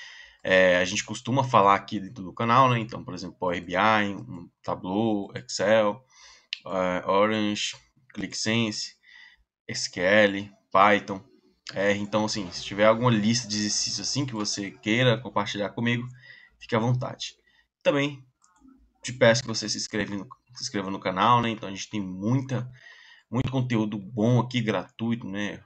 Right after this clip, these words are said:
Eu falo aqui um pouco sobre automação de marketing, falo um pouco sobre Orange Canvas. É, a gente revisa e estuda muito Excel, né? Fazendo exercícios, então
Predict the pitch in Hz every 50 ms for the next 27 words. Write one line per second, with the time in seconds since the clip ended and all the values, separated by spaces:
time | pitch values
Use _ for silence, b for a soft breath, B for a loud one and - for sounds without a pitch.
0 | _ _ - - - - 98 101 101 98 - _ 101 92 - - 95 - - -
1 | 95 90 92 90 87 _ 104 98 90 87 - - 92 87 - 87 87 85 85 92
2 | 95 98 98 - - - 104 - - - 90 _ _ B B B B B B B
3 | B B _ 101 98 95 98 92 - 95 92 - - - - 95 92 92 90 90
4 | 87 92 95 98 92 90 85 _ - 90 92 101 104 101 90 92 90 - - -
5 | - b b b b b b b b b b - 92 90 92 92 95 - - -
6 | - - - - 107 92 87 92 104 107 101 90 90 92 101 113 123 123 113 101
7 | 95 104 _ _ 104 95 95 95 95 95 92 90 90 85 82 80 - - - 110
8 | 107 110 101 101 110 131 131 123 98 - - - - 117 117 117 113 117 120 123
9 | - _ _ _ - 92 87 98 101 98 92 92 92 90 - - - 107 113 117
10 | 117 - 90 87 - 95 - _ 90 95 95 - -